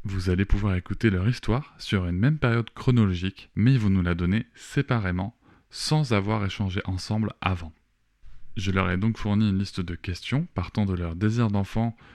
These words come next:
jusqu'à leur parentalité aujourd'hui, et surtout en se concentrant sur leur tout début en parentalité. Je vous invite donc à découvrir le résultat,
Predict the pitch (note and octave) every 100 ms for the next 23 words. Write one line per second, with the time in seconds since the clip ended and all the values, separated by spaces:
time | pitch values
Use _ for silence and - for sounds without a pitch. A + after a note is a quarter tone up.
0 | - - - F2 E2+ - A2 G#2+ G#2 G2
1 | F#2 F#2 F2 F2+ E2+ B2 - _ A2 G2+
2 | F#2+ - C#3+ B2+ G#2 F#2+ F2+ F2+ A#2+ C3
3 | G2 F#2 G#2 G2 _ - B2 G#2+ G2 A2+
4 | G2+ F#2 F2+ F#2+ F2+ - F#2+ _ _ _
5 | - - - F#2 F#2+ F#2+ F#2+ F#2+ F#2 G2
6 | F#2+ F2 G2 G2+ F#2+ F2 G2 D3 C#3 G2+
7 | F2+ A2+